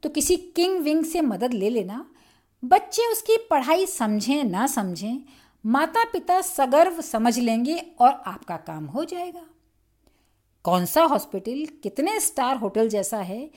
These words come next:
ये पता होगा तभी तो लोग आएंगे। पुराने पाप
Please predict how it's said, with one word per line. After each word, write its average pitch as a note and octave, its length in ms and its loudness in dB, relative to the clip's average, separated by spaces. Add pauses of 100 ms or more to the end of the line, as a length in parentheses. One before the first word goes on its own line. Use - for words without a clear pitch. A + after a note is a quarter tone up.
(260)
ये B3 160 2
पता C4+ 340 -2
होगा C4 300 4
तभी F3+ 280 -4
तो A3+ 140 0
लोग B3+ 240 2
आएंगे। D4+ 420 -4 (960)
पुराने A4+ 340 2
पाप G4+ 340 0